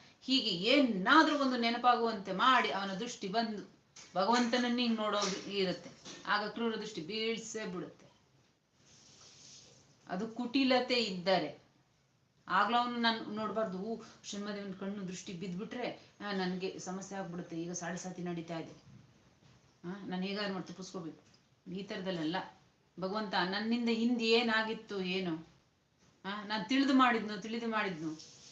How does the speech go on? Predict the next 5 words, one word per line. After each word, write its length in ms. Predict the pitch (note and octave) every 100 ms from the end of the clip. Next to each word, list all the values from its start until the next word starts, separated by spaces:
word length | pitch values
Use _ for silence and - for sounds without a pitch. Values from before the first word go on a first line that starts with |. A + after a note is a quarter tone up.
| - - - - - E3+
ಈಗ 140 | F3+
ಸುಧಾರಣೆ 500 | F3+ G3+ B3 C#4+ C#4+
ಅವಶ್ಯವಾಗಿ 580 | A3+ A#3+ - C4+ C4 B3+
ನನ್ಗೆ 220 | A3 F#3+
ಆಗ್ಬೇಕು, 520 | F#3 G#3 G3+ F#3 E3